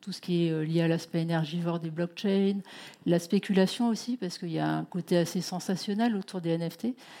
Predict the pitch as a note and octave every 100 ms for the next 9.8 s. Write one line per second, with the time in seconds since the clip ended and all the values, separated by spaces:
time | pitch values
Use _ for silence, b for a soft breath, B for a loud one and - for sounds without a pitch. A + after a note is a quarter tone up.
0 | B - E3 F3 E3 D#3+ D#3 D3+ D#3+ -
1 | E3+ F3 E3+ - D#3 E3+ E3 D#3 D3 D3
2 | D#3+ E3+ D#3+ - D#3+ - G3+ A#3+ F3 E3+
3 | B B B B B - D#3 D#3 D3+ D3+
4 | D3+ D#3 F#3 F3 D#3 D#3+ F#3 G3+ G3 -
5 | _ - A#3 A#3 A#3+ - G#3+ A3+ G3 G#3
6 | F#3 - F3+ - E3 D#3 D#3 D3+ C#3+ D3+
7 | F3 E3+ F#3 F#3+ - G3 F#3 A3 A3+ -
8 | F#3+ E3+ E3 D#3+ D#3+ - F#3 - - G#3
9 | G#3+ F3 F3 E3+ E3+ - G#3 A#3